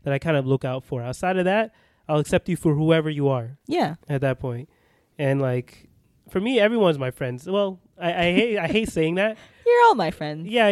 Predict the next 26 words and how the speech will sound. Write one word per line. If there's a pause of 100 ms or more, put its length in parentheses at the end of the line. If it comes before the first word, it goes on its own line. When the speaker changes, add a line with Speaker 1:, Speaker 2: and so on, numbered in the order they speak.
Speaker 1:
like,
<laughs>
um, (220)
Speaker 2:
I
feel
like
if
you,
if
Speaker 1:
I'm
Speaker 2:
you
Speaker 1:
not
Speaker 2:
build
some
sort
of
connection
with
someone,
Speaker 1:
Exactly.
Speaker 2:
like,
you
automatically
in
your
mind